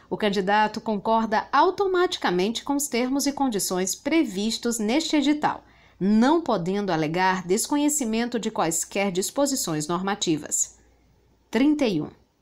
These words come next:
Os casos omissos serão resolvidos pela prograde barra ufes. Cidade Universitária, Professor José Aloysio de Campos, seis de abril de dois mil e vinte e um. Professor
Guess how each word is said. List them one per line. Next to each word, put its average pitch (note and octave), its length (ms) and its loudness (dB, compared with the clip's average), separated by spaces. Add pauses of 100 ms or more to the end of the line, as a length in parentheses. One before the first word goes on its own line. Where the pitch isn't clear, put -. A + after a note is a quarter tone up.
(460)
Os F3 200 -2
casos A#3 520 2
omissos G3+ 600 0
serão G#3 340 0
resolvidos B3+ 640 0
pela E3 220 -2
prograde G#3+ 640 0
barra G#3+ 460 0
ufes. - 640 -6 (200)
Cidade F#3 720 -2
Universitária, F3 720 -2
Professor B3+ 560 -2
José F#3 400 -2
Aloysio A#3+ 400 0
de F#3 120 -2
Campos, E3+ 580 -2
seis C4+ 420 2
de C4+ 80 2
abril F#3+ 320 2
de F#3+ 140 -2
dois B3+ 240 0
mil G#3+ 200 -2
e G#3+ 80 -2
vinte G#3+ 280 -2
e G3+ 60 0
um. C#3+ 180 -4 (460)
Professor D#3+ 720 -4